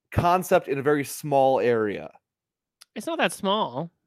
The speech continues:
Speaker 1: I, I mean, compared to the rest of the continent, it is fairly small.
Speaker 2: It's, it's pretty expansive if you're working in the, like, modern history, right, of Waterdeep.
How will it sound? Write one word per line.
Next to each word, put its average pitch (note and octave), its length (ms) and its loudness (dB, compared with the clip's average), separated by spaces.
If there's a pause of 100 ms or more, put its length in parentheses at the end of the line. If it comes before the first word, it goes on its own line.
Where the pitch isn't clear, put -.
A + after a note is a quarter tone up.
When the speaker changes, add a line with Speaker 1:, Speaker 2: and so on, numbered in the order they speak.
(840)
Speaker 1:
I, F#4+ 280 -4
I G3 140 6
mean, A3 180 4
compared A3 360 4
to G#3+ 60 -2
the F3+ 60 0
rest G3 180 6
of - 40 -10
the F#3+ 80 -2
continent, G3+ 400 4
it D#3+ 140 2
is E3 200 2
fairly D3+ 260 2
small. - 400 -10 (960)
Speaker 2:
It's, - 320 -4 (540)
it's F#3+ 220 0
pretty D4+ 280 -2
expansive F#3+ 800 -2 (680)
if E3+ 120 -2
you're F#3 140 4
working F3+ 320 0
in E3+ 80 0
the, E3 160 -4
like, D3 200 -2
modern D3 680 0
history, C#3 720 -4
right, C3+ 200 0
of C3+ 120 -8
Waterdeep. C3+ 480 -8